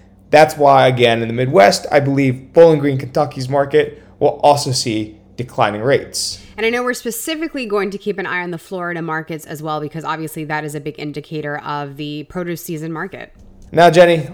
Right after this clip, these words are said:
Speaker 1: let's head over to the West Coast. This is where we have experienced the most changes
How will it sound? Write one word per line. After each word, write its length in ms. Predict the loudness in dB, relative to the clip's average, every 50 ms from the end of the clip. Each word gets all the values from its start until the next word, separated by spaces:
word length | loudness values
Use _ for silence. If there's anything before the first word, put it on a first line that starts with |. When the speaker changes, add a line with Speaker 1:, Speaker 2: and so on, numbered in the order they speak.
| -2 4
Speaker 1:
let's 300 | 8 8 8 8 6 6
head 180 | 6 6 8
over 500 | 8 6 6 4 4 2 2 2 0 -2 -8
to 80 | -8 -4
the 80 | -2 0
West 280 | 2 2 0 0 -2
Coast. 520 | -2 -2 -2 -2 -4 -8 -12 -16 -18 -20 _ _ _ -18 -2
This 200 | 0 0 2 2
is 120 | 0 -2 0
where 160 | 2 2 4
we 100 | 6 4
have 100 | 4 4
experienced 680 | 2 -2 -4 -8 -6 -2 0 0 0 0 0 -2 -6 -10
the 80 | -8 -6
most 240 | -6 -6 -8 -4
changes 520 | 0 2 2 4 2 0 -2 -4 -6 -8